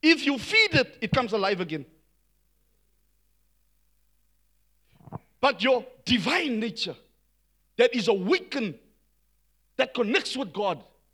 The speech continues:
that is alive, it hungers and yearns, yearns to grow by grace.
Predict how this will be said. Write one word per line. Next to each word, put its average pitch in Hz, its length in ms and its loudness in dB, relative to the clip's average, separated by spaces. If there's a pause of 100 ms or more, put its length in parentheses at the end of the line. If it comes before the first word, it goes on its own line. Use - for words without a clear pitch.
(560)
that 254 200 0
is 277 120 0
alive, 294 520 2 (1500)
it 240 120 -2
hungers 330 580 -6
and 190 140 -4 (180)
yearns, 294 480 -6 (400)
yearns 269 760 -4 (1040)
to 233 100 -2
grow 233 640 -2 (1600)
by 240 160 4
grace. - 960 -6